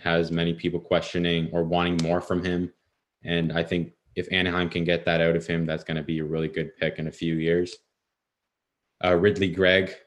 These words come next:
I personally did not have him going in the first round. Uh, Ottawa gets another guy that they think, uh, fits their mold really well.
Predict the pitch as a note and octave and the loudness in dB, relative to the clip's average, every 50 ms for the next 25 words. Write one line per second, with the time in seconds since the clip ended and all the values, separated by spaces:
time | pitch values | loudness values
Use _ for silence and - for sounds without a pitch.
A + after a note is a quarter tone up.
0 | _ _ - - F2+ F2 - F#2+ F2+ - G2 F#2 F#2 F2+ E2 F#2 F2 F2+ F2 E2+ | _ _ -2 -2 0 2 2 0 0 2 0 0 0 2 2 2 0 0 0 0
1 | E2+ F2+ F2 E2+ - F2+ E2+ E2+ E2 F2 F2 F2 E2+ E2+ E2+ E2 - - E2+ E2 | 0 0 0 0 0 0 -2 0 0 0 0 0 2 0 -2 -2 0 0 0 0
2 | - - E2 E2 E2 E2 E2+ E2+ E2 E2 - _ _ _ _ _ _ _ - E2+ | 0 -2 -2 0 0 0 0 0 -2 -4 -8 _ _ _ _ _ _ _ -6 -4
3 | E2 D#2 D#2+ E2+ E2+ F2 F2+ E2+ E2+ E2+ E2+ D#2+ F2 E2+ E2 - F2 E2+ E2+ E2 | -4 -2 0 2 2 4 4 4 4 4 4 4 2 0 0 0 -2 0 2 2
4 | E2 D#2+ - E2+ E2+ E2 D#2+ E2+ E2 E2 - F2 E2 E2 - - E2+ E2 E2 - | 2 2 2 2 2 2 2 2 -2 0 0 -2 -2 0 0 -2 -2 -2 -4 -8
5 | _ _ _ - D#2+ E2 D#2+ D#2 - F2 E2+ - - - F2 E2 E2 E2 E2 D#2+ | _ _ _ -10 -6 -6 -6 -4 -2 -2 -2 -2 0 -2 0 0 2 0 0 -2
6 | D#2 E2 E2+ E2 E2+ E2 D#2 D#2+ D#2+ D#2+ E2 E2+ E2 E2+ | 0 0 2 2 2 2 0 0 0 2 2 0 0 -4